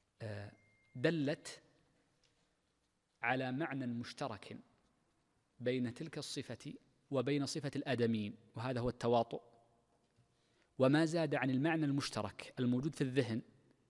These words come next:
وهو القدر المميز مجهول ولا يعرف. وحين ذاك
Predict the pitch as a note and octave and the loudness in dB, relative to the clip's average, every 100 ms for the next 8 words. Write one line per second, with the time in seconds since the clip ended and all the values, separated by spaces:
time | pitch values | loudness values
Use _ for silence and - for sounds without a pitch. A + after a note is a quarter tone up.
0 | _ _ _ - A#2 A#2+ A#2+ D#3 D#3 C#3+ | _ _ _ 0 4 4 4 2 4 4
1 | C3 B2+ C3 C3+ D#3 - - _ _ _ | 4 4 4 2 0 -4 -16 _ _ _
2 | _ _ - B2+ A2+ C#3+ D#3 - C3+ B2 | _ _ 0 0 2 0 0 -2 -2 0
3 | A#2+ F#2 - - - - _ _ _ _ | 0 -4 -14 -16 -18 -20 _ _ _ _
4 | _ _ _ _ _ G3+ F#3 - C#3+ _ | _ _ _ _ _ -20 -20 -20 _ _
5 | _ _ _ _ _ - A#2+ E3 E3+ A#2 | _ _ _ _ _ -8 -2 0 0 0
6 | A#2+ - | -4 -6